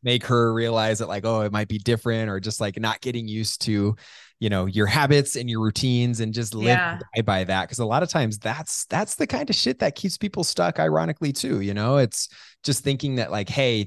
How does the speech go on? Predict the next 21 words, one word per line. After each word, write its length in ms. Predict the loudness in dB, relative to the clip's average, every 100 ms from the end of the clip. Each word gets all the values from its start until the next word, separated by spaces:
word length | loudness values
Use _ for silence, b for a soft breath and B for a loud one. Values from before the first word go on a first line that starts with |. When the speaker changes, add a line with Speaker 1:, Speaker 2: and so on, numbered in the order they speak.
| -2
Speaker 1:
this 160 | -4 0
gotta 200 | 0 2
be 120 | 0
perfect. 480 | 2 0 2 -4 -6
Everything's 400 | -8 -2 -2 0
gotta 240 | 0 0
be, 340 | 0 0 0 0
you 120 | -2
know, 100 | 0
on 280 | 0 -2 -2
paper, 420 | 2 2 4 2
what 200 | 2 0
I 120 | 0
want 260 | -2 -2 -2
it 80 | -4
to 100 | -6
be 280 | -2 -2 -2
to 240 | -4 -6
start 260 | -4 2 2
Speaker 2:
Yeah. 160 | 2
Speaker 1:
this, 120 | -8